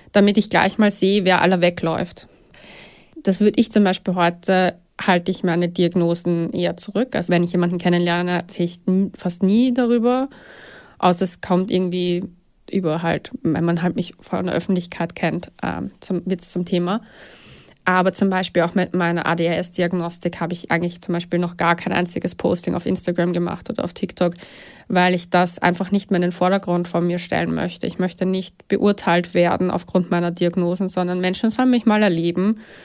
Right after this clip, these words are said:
Und wenn es zu Situationen kommt, wo ich sage, dann habe ich eine Symptomatik gespürt oder deswegen ging's mir nicht gut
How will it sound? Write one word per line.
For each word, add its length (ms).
Und 160
wenn 140
es 120
zu 120
Situationen 800
kommt, 440
wo 60
ich 140
sage, 520
dann 340
habe 140
ich 140
eine 120
Symptomatik 720
gespürt 480
oder 160
deswegen 460
ging's 260
mir 100
nicht 220
gut 320